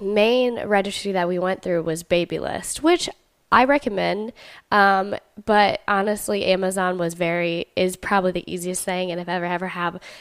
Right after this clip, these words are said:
another baby shower or a baby sprinkle, I will definitely probably just stick with Amazon, because a lot of people were confused with how Babylist works,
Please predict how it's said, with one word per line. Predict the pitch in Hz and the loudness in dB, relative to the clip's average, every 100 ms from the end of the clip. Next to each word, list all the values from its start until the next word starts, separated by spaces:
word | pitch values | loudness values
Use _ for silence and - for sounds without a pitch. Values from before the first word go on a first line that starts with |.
| - | -6
another | 190 185 180 175 | 0 2 2 2
baby | 254 269 269 | 2 4 0
shower | 254 233 233 233 214 | 2 2 4 2 2
or | 185 | 2
a | 175 | 2
baby | 185 208 208 | 2 0 0
sprinkle, | - - 190 190 190 190 - | -4 -2 -2 0 2 4 4
I | 175 | 0
will | 175 | -2
definitely | 175 180 185 - 196 196 | -2 -2 -4 -4 -4 -4
probably | - 180 170 170 | -2 -2 -2 -4
just | - 165 156 190 - | -4 -2 -2 -2 -8
stick | - 170 - | -6 -6 -6
with | 175 | -8
Amazon, | - 160 180 208 240 254 269 - - - - - | -6 -4 -4 -2 0 0 -2 -10 -20 -20 -14 -2
because | 220 - 214 196 185 185 180 - _ _ - | -2 0 2 4 4 2 -2 -12 _ _ 4
a | |
lot | 208 208 214 | 6 6 4
of | |
people | 226 214 214 | 0 -4 -2
were | 196 | -4
confused | 190 185 - 185 175 170 170 175 - - - | -4 -12 -10 -4 -2 0 -2 -2 -6 -6 -4
with | 185 180 | -2 -2
how | - 180 170 160 | -2 0 0 0
Babylist | 170 170 165 160 160 156 - - | 0 0 -2 -2 0 -2 -2 -2
works, | 190 254 254 - - - | 4 4 4 0 -6 -6